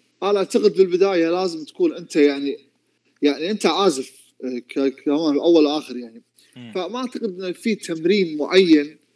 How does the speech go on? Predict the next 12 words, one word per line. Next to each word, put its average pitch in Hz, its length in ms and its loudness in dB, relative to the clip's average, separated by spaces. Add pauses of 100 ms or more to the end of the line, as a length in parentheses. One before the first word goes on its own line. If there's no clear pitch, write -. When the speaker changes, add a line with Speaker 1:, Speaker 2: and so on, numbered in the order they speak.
(420)
Speaker 1:
ممكن 175 300 -2
على 135 80 -2
أساس 165 440 -2
أنت - 220 -2
يخليك 156 720 4
تكون 165 280 0
عازف 139 340 -2
كمان 151 300 -4
مختص 156 360 -6
في - 80 -10
فن 123 200 -12
الصوت. 117 300 -12